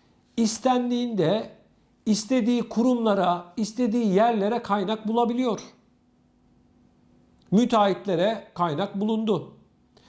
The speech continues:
Futbolculara, topçulara, popçulara kaynak bulundu. Sanayicilerimize kaynak bulundu.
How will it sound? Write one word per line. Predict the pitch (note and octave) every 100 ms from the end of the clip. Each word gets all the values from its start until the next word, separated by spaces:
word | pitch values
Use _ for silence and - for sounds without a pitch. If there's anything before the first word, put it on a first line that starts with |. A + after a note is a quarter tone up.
| _ _
Futbolculara, | B3 B3 A3 G#3 E3 F3+ E3+ E3+ F#3+ -
topçulara, | - A3+ A3+ A3 G3+ F3+ E3
popçulara | - A3+ A3 - F3 D3+ C#3+
kaynak | C#3+ D#3 G#3 G#3+
bulundu. | A3+ A#3 A#3 A#3+ A#3 - _ _
Sanayicilerimize | - - G3+ A#3 A#3+ A3 G#3+ A#3+ A#3 A3 A#3 G#3 -
kaynak | - C3+ D3+ G#3+ G#3+
bulundu. | A#3+ B3 A#3 A#3+ A#3+ A#3+